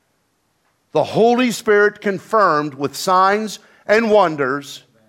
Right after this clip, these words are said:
the message Jesus brought to the people.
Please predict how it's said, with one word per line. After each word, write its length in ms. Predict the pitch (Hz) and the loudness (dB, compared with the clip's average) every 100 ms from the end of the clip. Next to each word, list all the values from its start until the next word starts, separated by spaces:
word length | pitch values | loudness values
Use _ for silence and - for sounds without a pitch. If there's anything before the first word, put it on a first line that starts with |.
| _ _ _ _ | _ _ _ _
the 100 | - | -6
message 600 | 156 208 175 175 156 - - _ | 0 0 0 -4 -8 -12 -20 _
Jesus 640 | 113 180 123 135 117 - - _ _ | -6 -6 -6 -10 -12 -14 -20 _ _
brought 300 | - 151 101 | -2 -2 -2
to 100 | - | -8
the 80 | 107 | -14
people. 400 | 95 117 - - | -12 -12 -14 -20